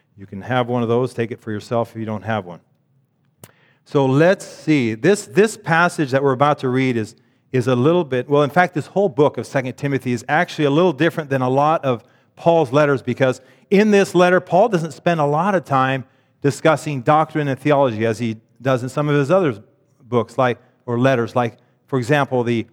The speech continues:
Epistle to the Romans is,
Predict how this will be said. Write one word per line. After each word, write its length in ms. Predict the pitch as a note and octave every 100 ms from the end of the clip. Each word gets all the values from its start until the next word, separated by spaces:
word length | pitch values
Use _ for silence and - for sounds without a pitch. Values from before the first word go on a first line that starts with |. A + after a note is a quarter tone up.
| _ _ _ _ _ _ _ _
Epistle 460 | B2+ - F#3 F3+ D3+
to 160 | - C#3+
the 100 | B2+
Romans 560 | C#3+ D3+ C3 G#2+ - _ _ _ -
is, 440 | B2+ A#2+ A2 -